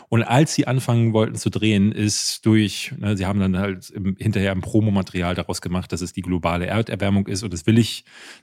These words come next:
nicht anzweifeln, aber es hat sehr schön dazu gepasst, dass der Film ja eigentlich auch so eine Naturmessage hat und dann wollen sie drehen und dann war alles weggeschmolzen und die mussten monatelang darauf warten,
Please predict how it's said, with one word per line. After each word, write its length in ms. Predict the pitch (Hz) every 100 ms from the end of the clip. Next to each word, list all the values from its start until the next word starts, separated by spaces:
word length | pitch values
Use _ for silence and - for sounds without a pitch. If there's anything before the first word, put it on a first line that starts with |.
| -
nicht 280 | 110 - 117
anzweifeln, 800 | 135 - 131 131 135 135 131 127
aber 280 | 101 101 104
es 120 | -
hat 140 | 107
sehr 180 | 110 117
schön 260 | - 117 107
dazu 280 | 104 -
gepasst, 420 | 98 95 113 - -
dass 180 | 87 -
der 120 | 98
Film 240 | - 110
ja 100 | 104
eigentlich 220 | 101 101 110
auch 100 | 107
so 100 | 110
eine 200 | 101 90 - - - _
Naturmessage 1120 | 110 104 - - 131 143 135 127 120 120 - 120
hat 240 | 120 -
und 220 | 110 98
dann 200 | 104 110
wollen 200 | 107 110
sie 120 | 104
drehen 340 | 95 98 110 120
und 200 | 104 101
dann 220 | 104 98
war 280 | 95 123 101
alles 480 | 113 143 143 - _ _ -
weggeschmolzen 1300 | 107 131 - 123 107 98 - 98 92 92 - 113 123
und 140 | 101
die 80 | 101
mussten 340 | 110 - -
monatelang 600 | 107 113 131 139 127 110 107
darauf 260 | 101 -
warten, 440 | 107 113 101 113